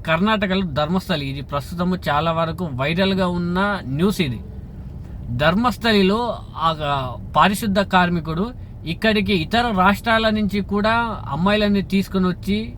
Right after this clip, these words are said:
ఇక్కడ హత్యలు చేసి వాళ్ళని పూడ్చిపెట్టడం జరిగిందని చెప్పడం కూడా జరిగింది.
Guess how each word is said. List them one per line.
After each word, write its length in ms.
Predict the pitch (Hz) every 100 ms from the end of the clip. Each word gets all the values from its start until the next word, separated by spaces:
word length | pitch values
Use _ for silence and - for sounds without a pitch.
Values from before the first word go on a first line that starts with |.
| -
ఇక్కడ 520 | - 170 165 127 120 - - - - -
హత్యలు 380 | 131 - 208 202
చేసి 500 | 185 190 180 202 240 - - -
వాళ్ళని 380 | 147 170 175 170
పూడ్చిపెట్టడం 680 | - 185 190 190 185 175 170
జరిగిందని 680 | 160 156 160 160 170 233 247 - - -
చెప్పడం 320 | 151 180 180
కూడా 180 | 175 175
జరిగింది. 500 | 147 143 135 131 214